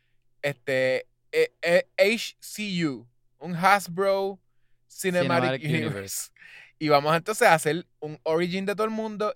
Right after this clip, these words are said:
Speaker 1: y el Avengers de nosotros va a ser G I Joe." Este, which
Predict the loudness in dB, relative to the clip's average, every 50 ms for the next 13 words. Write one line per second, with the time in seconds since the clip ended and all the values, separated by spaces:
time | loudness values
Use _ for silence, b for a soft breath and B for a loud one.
0 | _ _ _ -6 -2 0 0 0 0 0 0 -2 -2 -4 -6 -4 -2 -2 -2 0
1 | 0 0 0 0 -2 -6 -8 -6 -6 -6 -6 -6 -8 -8 -6 -6 -6 -6 -8 -12
2 | -18 -20 _ _ _ _ _ _ _ _ _ _ _ _ _ _ _ _ _ _
3 | _ _ _ _ _ _ _ -14 -14 -10 _ -4 -2 0 0 0 -2 -2 -4 -6
4 | -8 -10 -12 -12 -12 -14 -14 -14 -14 -18 -20